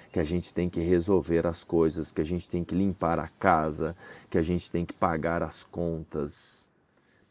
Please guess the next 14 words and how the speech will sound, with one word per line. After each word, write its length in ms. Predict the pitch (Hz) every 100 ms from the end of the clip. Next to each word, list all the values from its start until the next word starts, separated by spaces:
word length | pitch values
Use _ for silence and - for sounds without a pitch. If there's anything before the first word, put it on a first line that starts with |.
| _
Pé 400 | 117 120 123 131 - -
no 200 | 101 107
chão 760 | - - - 92 87 87 101 110 _
é 120 | 87
a 140 | 90 92
dica. 720 | 78 87 82 - - - - _ _ _ _ _ _ _ _ _ _ _ _ _ _ _ _ _ _ _ _ _
Consciência 880 | 104 104 - 104 104 123 131 - 107
da 160 | 98
realidade. 920 | 95 98 101 98 78 65 - - - - _ _ _ _ _
Foco 800 | - - - 127 135 - 139 135 - _ _ -
naquilo 600 | 90 - 107 120 120 113 -
que 360 | 113 120 135 -
você 720 | 82 87 - - 95 101 110 - _ -
controla. 760 | 95 95 - 85 64 50 -